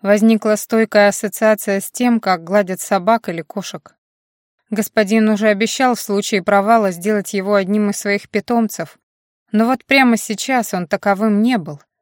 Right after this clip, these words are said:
и быть явно не желал. Василий резко поднялся, отходя в сторону. "Пожалуй, само заживёт". Он ожидал, что князь разозлится,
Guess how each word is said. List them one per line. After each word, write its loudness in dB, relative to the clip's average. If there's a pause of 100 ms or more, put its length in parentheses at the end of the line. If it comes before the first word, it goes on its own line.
(140)
и -8
быть -6
явно -2
не -8
желал. -10 (920)
Василий 0
резко -2
поднялся, 2
отходя -6
в -10
сторону. -10 (760)
"Пожалуй, -2 (100)
само 0
заживёт". -10 (800)
Он 4
ожидал, 2
что -6
князь -2
разозлится, -4